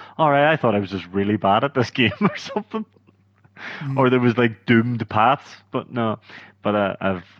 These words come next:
Speaker 1: they've, they've put nearly seven or eight gigs worth of updates into it now, so I think it actually plays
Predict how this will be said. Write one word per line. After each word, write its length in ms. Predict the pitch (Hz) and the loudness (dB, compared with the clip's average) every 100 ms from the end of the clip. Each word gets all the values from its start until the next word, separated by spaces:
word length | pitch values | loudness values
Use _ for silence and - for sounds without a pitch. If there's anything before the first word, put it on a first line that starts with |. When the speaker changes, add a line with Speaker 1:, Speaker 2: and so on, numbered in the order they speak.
| - | -8
Speaker 1:
they've, 160 | 98 - | -8 -2
they've 180 | 107 - | -4 0
put 180 | 143 131 | -4 0
nearly 280 | 113 98 92 | -2 -2 -4
seven 560 | - 110 - 101 104 | -8 -10 -4 -2 -2
or 100 | 98 - | -6 -4
eight 220 | 98 - | -6 -6
gigs 240 | 98 90 104 | -6 -6 -6
worth 160 | 113 | -8
of 80 | 104 | -6
updates 380 | 95 - 117 - | -8 -6 -6 -6
into 200 | 113 117 | -6 -6
it 80 | 113 | -4
now, 100 | 113 | -6
so 140 | 107 101 | -8 -8
I 40 | |
think 200 | - 113 | -8 -6
it 80 | 107 | -4
actually 280 | 98 - 101 | -4 -6 -14
plays 500 | - 95 92 98 | -8 -8 -6 -8